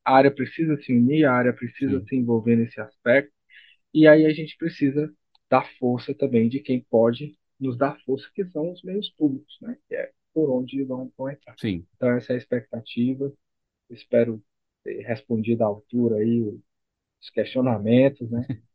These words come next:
Speaker 1: E é isso, tá? Estou sempre à disposição aqui.
Speaker 2: Legal, Felipe. Obrigado pela presença. Está chegando ao final desse episódio do nosso podcast O Povo Educação. Recebemos aqui o coordenador e professor do curso de música da U F C,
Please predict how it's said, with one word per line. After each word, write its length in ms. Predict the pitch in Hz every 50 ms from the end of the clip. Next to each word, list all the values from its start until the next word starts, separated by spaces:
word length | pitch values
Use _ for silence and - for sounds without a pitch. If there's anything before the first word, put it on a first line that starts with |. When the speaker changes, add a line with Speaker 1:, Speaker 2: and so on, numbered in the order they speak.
| _ _ _ 139
Speaker 1:
E 60 | 143
é 80 | 170
isso, 260 | - 110 - - _ _ _ _
tá? 220 | - 110 123 135 131
Estou 260 | - _ - 120 117
sempre 280 | 120 _ 131 120 123 120
à 40 |
disposição 540 | 120 - _ - 120 113 110 113 _ 107 107
aqui. 180 | - - _ _ _ _ _ _ _ _ _ _ _ _ _ _ _ _ _ _ _ _ _ _ -
Speaker 2:
Legal, 300 | 117 113 98 98 95 92
Felipe. 400 | - - 107 101 98 92 95 92
Obrigado 640 | 87 101 123 107 107 110 123 131 127 120 127 120
pela 180 | 110 127 117 117
presença. 540 | 104 113 104 98 92 120 127 139 139 - 127
Está 220 | 110 - - 131 120
chegando 360 | - - 117 104 117 123 127
ao 60 | 120
final 480 | 117 - - 175 139 135 147 170 165 147
desse 240 | - 120 - -
episódio 560 | 120 - 120 107 104 117 113 110 101 107 104 104 _ _ _ _
do 60 | 107
nosso 260 | 113 113 110 107 -
podcast 520 | - 107 107 98 - - 113 104 101 - 117
O 40 | 104
Povo 240 | - 101 101 98
Educação. 560 | 104 104 104 - 139 127 - - 160 165 165 165 _ _ _ _
Recebemos 400 | 117 110 - 120 135 135 139 127
aqui 240 | 131 120 113 - 143
o 60 | 135 127
coordenador 580 | - 127 123 117 120 120 113 107 104 113 120
e 60 | 123 117
professor 560 | - 113 110 - 117 104 - - 135 135 127
do 120 | 120 117
curso 320 | 113 - - 127 - - 117
de 120 | 110 117
música 400 | 107 110 117 117 104 - - 104
da 80 | 104 104
U 20 |
F 160 | 104 104 -
C, 260 | - - - 143 147